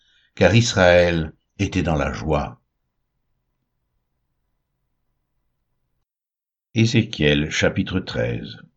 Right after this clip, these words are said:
La parole de l'Éternel me fut adressée en ces mots. Fils de l'homme, prophétise contre les prophètes d'Israël qui prophétisent, et dis à ceux qui prophétisent selon leur propre cœur,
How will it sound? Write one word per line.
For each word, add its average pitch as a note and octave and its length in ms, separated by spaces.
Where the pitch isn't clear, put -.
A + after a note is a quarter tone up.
La - 160
parole C3 420
de A2+ 80
l'Éternel F2+ 640
me F#2 120
fut G2 260
adressée E2+ 420
en E2+ 120
ces - 240
mots. B1 320
Fils B2 260
de A2 80
l'homme, C2+ 540
prophétise F#2+ 960
contre F#2 320
les F#2+ 80
prophètes G#2 460
d'Israël F2+ 640
qui F#2 140
prophétisent, G2 880
et G#2 160
dis C3+ 280
à G2+ 80
ceux C3 240
qui G#2 140
prophétisent A#2 600
selon F#2 240
leur F2+ 180
propre F2+ 300
cœur, B2 540